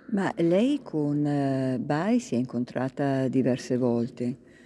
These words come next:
eh, tanto che lo sfondo di questo quadro ha preso ispirazione dai raccoglitori in cui Licia, eh,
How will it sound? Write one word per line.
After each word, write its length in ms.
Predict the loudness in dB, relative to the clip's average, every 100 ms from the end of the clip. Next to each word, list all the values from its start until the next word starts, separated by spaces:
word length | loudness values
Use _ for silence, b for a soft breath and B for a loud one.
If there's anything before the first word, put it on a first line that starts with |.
| B B
eh, 300 | -2 0 0
tanto 340 | 0 0 2 0
che 240 | 2 4
lo 160 | 4 2
sfondo 680 | -4 -4 0 0 0 0 0
di 100 | 0
questo 360 | -4 -4 -8
quadro 760 | -4 -4 -2 -4 -4 0 0 0
ha 120 | -4
preso 400 | -2 0 0 0
ispirazione 1160 | -6 -2 -2 -2 -4 -4 -2 0 0 2 2
dai 180 | 2 0
raccoglitori 1120 | -2 -6 -6 -4 -2 -2 -4 -2 -2 0 0
in 140 | -2 -4
cui 200 | 0 2
Licia, 480 | 2 0 -2 -6 -6 B B B B -20 -14
eh, 680 | -8 -6 -4 -6 -8 -12